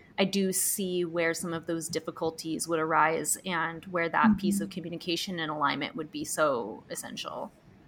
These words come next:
Speaker 2: Mm, mm-hmm. And I know, like, for Corey, the kids are already grown adults, so he's learning them,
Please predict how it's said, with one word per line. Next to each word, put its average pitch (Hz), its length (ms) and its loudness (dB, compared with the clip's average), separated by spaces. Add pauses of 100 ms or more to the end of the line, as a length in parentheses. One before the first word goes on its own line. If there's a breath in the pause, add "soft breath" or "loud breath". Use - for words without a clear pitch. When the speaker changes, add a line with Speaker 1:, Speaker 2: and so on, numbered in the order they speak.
(160)
Speaker 2:
Mm, 220 540 6 (260)
mm-hmm. 214 440 6 (800 loud breath)
And 262 120 12
I 247 80 12
know, 262 160 12
like, 214 180 10
for 214 160 6
Corey, 220 480 12
the 202 120 12
kids 208 480 12
are - 140 6
already 185 340 12
grown 190 880 12
adults, 190 460 12
so 180 560 12
he's 214 460 12
learning 196 380 12
them, 180 400 8